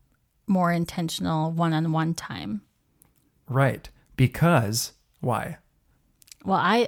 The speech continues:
Speaker 1: I think it's because, like, in the day-to-day life, there's just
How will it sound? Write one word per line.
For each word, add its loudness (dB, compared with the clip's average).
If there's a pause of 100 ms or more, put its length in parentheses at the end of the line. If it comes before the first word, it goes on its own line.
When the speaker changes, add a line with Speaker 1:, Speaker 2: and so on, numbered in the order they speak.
Speaker 1:
I 4
think -2
it's -10
because, 0 (580)
like, -2
in 4 (360)
the 0
day-to-day 2
life, 0
there's 0
just -6